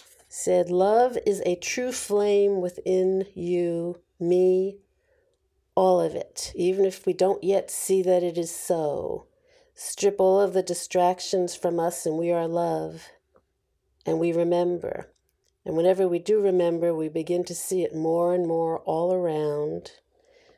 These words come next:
And once we begin, there's no going back, because we see who we are and we see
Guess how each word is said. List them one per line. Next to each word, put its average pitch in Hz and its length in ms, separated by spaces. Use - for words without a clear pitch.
And 160 120
once 196 220
we 196 120
begin, 185 400
there's 175 180
no 175 220
going 170 400
back, 196 420
because - 460
we 160 100
see 196 400
who 190 240
we 175 220
are 170 360
and 160 200
we 151 80
see 175 500